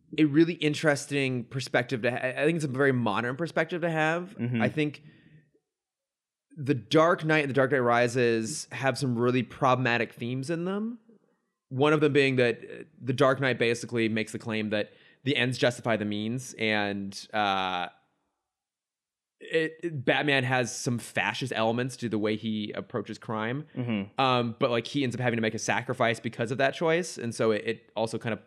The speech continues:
Speaker 1: pulls back on that commentary a little bit. And the Joker as this force of, like,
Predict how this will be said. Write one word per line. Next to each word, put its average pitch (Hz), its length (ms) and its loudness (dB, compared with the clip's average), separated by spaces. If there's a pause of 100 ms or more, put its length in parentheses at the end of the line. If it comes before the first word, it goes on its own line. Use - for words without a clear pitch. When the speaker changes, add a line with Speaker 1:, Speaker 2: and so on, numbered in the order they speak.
Speaker 1:
pulls 117 200 -2
back 98 280 -6
on 127 80 -6
that 127 140 -6
commentary 139 380 -4
a 139 40 -2
little 147 160 -2
bit. 160 160 0
And 110 220 -2 (480)
the 135 100 2
Joker 131 560 4
as 113 220 0
this 117 260 -2
force 123 360 0
of, 113 120 0
like, 110 240 0